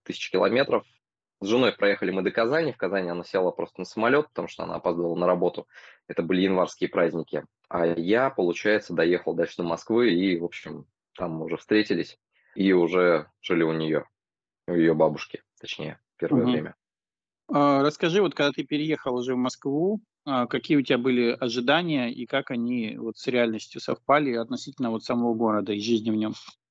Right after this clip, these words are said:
Speaker 1: Ну, в целом, а, ожидания какие были? Пробки.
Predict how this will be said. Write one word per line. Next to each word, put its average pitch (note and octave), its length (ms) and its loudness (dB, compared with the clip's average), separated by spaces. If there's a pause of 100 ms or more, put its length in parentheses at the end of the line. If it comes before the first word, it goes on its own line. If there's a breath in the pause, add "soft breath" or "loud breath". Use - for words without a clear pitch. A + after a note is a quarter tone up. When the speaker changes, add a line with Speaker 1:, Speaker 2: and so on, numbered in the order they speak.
(560)
Speaker 1:
Ну, C#3+ 200 2
в - 80 -20
целом, C#3 640 2
а, F2+ 320 0
ожидания A#2+ 600 -2
какие A#2 340 0
были? F#2+ 280 2
Пробки. G#2 720 -2